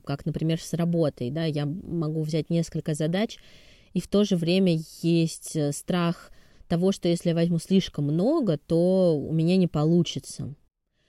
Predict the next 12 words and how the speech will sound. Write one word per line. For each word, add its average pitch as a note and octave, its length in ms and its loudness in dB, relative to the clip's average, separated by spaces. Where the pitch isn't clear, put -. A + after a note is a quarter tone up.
И - 100 -10
я D3 1160 -2
не E3+ 180 2
справлюсь D3+ 600 -2
совсем E3+ 420 0
на D3+ 80 2
сто - 260 -4
процентов, E3+ 760 -6
как D3+ 440 -6
я D#3+ 180 0
бы D#3+ 120 0
хотела. D#3 640 -4